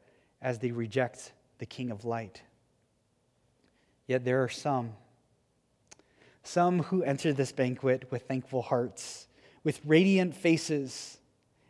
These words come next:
as their souls are nourished by the King of Light as they receive this banquet feast. Will you come? Jesus invite,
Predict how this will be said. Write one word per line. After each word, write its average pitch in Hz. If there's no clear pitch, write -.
as 127
their 139
souls 139
are 131
nourished 127
by 120
the 123
King 107
of 117
Light 117
as 113
they 120
receive 113
this 107
banquet 110
feast. -
Will 117
you 156
come? 170
Jesus 110
invite, 110